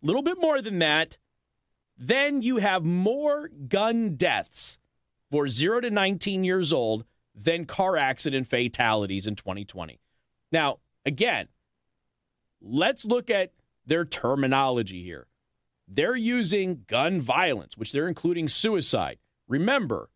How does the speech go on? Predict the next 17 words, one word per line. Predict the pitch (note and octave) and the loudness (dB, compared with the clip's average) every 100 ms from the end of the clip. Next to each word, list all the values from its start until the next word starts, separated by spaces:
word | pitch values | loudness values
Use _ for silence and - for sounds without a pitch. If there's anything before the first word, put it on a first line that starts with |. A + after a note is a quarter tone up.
| _ - | _ -2
in | C3+ | -2
twenty | - D#3+ G#3 C4 | -2 0 0 0
twenty, | - B3+ D#3+ | 2 2 2
for | A#2 B2 | 0 0
zero | A2+ B2+ F#3 | 2 2 2
to | F3+ F3+ | 2 2
nineteen | C#3+ E3 F3+ G3+ G3+ | 4 2 0 -2 0
years | F#3+ G#3 F3+ | 2 2 2
old, | A3+ G#3+ A2 G2 - _ _ _ | 2 2 0 -2 -8 _ _ _
there | G2 D#3+ G#3+ | -2 0 2
were | D3 | -2
three | - G#2+ F#3+ A#3+ | -2 -2 -2 0
thousand | A3 F#3+ F#3 E3 C#3+ | 2 2 2 0 2
nine | A2+ D3+ G#3+ | 2 2 2
hundred | F3 F3+ F3 | 2 2 0
and | D#3+ - | 0 0
eighty-eight | C3 G#3 E3 C#3+ | 0 0 0 0